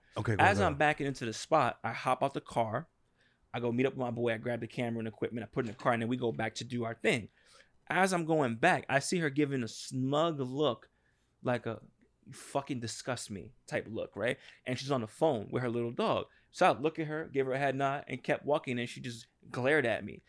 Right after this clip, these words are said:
Speaker 2: right? That was the bitch that called to have my <laughs> shit booted, my nigga. And I do you one even worse.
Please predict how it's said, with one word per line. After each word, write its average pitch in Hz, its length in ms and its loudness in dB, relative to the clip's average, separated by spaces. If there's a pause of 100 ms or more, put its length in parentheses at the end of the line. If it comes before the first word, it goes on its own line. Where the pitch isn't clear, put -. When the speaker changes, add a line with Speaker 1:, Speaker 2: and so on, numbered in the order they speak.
(240)
Speaker 2:
right? 135 280 0 (260)
That 165 240 2
was 170 140 -2
the 151 80 0
bitch 135 240 -2
that 110 200 -4
called - 540 0 (220)
to - 100 -4
have 143 240 -2
my 151 120 4
<laughs> - 20 6
shit 151 420 0
booted, 147 320 0
my 120 140 -4
nigga. 120 280 -6 (520)
And 151 100 2
I 135 80 2
do 120 160 2
you 160 160 0
one 139 220 0
even 120 280 -2
worse. - 380 -8